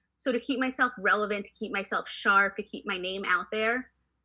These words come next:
I started doing pro bono work for any small business that needed it. It didn't have to be something that was usually in the industry that I was in. It didn't matter, because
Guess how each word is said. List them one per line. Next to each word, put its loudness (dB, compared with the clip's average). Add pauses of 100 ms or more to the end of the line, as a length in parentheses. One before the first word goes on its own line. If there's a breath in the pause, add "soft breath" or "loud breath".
(140)
I 2
started 2
doing 0
pro 2
bono 0
work 2
for 0
any -2
small -6
business -4
that -8
needed -4
it. -6
It -8
didn't 0
have -4
to -2
be -4
something -6
that -6
was -10
usually -6
in -8
the -10
industry 0
that 4
I 4
was 0
in. -4
It -4
didn't 2
matter, 0
because -6